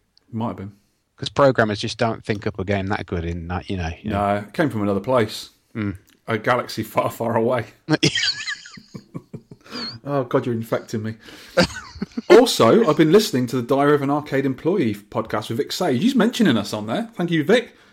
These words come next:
Speaker 2: Isn't, he's a good, nice guy, and it's a good podcast.
Speaker 1: Oh, the, have you heard the, the latest one about Mappy?
Speaker 2: I haven't.
Speaker 1: 'Cause we, we sort of delved, we put our little toes in the water of Mappy when we did the sixty and one podcast.
Speaker 2: Mm.
Speaker 1: But he goes right into it, and he was saying that,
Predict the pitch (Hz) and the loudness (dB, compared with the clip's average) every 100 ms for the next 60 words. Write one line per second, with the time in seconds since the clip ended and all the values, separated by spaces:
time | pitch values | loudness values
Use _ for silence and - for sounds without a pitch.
0 | _ - 139 123 123 123 117 131 131 123 | _ -6 -4 -4 -4 -4 -4 -2 0 0
1 | - 113 113 107 - 101 147 143 - 131 | -2 0 0 -4 -10 -4 -6 -4 0 0
2 | 147 - 190 185 170 196 170 175 196 190 | 0 -6 -2 2 4 4 4 6 6 6
3 | 185 160 170 196 170 123 113 127 151 - | 2 0 4 4 2 0 -2 0 -2 -2
4 | 104 90 - _ _ _ _ - 98 98 | -4 -4 -14 _ _ _ _ -8 -4 -2
5 | 117 98 80 - 156 226 180 226 233 - | -4 -8 -12 -6 4 4 4 4 4 4
6 | 185 127 165 151 147 - _ _ 180 175 | 2 4 6 6 6 -2 _ _ -6 -2
7 | 226 190 196 190 180 - 156 123 127 139 | 2 4 4 2 2 4 4 4 2 2
8 | 135 156 143 131 117 117 123 113 120 123 | 6 6 4 0 0 -2 0 0 2 -2
9 | 120 - - - 120 120 113 104 - - | -4 -8 -8 -4 -2 0 -2 -6 -10 -14
10 | 120 - - _ - - 107 101 92 151 | -14 -16 -18 _ -20 -14 -10 -10 -6 0
11 | 165 226 165 120 143 175 190 196 117 110 | 2 6 6 6 4 4 2 2 2 2
12 | 135 151 202 202 - 330 160 139 143 | 2 0 0 -2 0 0 0 -2 -8